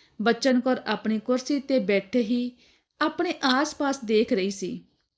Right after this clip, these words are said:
ਕਦੇ ਉਹ ਮੁੜ ਕੇ ਪਿੱਛੇ ਵੱਲ ਦੇਖਦੀ ਤੇ ਕਦੇ ਉੱਧ-, ਇੱਧਰ-ਉੱਧਰ। ਆਸ-ਪਾਸ ਰੌਣਕ ਬਹੁਤ ਸੀ,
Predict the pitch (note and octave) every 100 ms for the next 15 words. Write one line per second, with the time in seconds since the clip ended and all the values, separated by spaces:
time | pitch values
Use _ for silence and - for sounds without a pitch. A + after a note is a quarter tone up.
0 | _ - B3+ C4 - C4 A#3 A3 A3 A3+
1 | G#3 A3 - - C#4 C4+ A3+ A3+ A3+ G#3+
2 | A#3+ A#3+ B3 - - _ _ F4+ - C#4+
3 | B3+ - A3+ F3+ G3 A#3+ - A3+ G3 G#3+
4 | F3+ - F3 G3 - _ _ _ A#3 A#3
5 | B3 - A#3 A#3+ A#3 G#3+ A3+ A3+ G3+ A3+
6 | C4+ C#4 - G#3+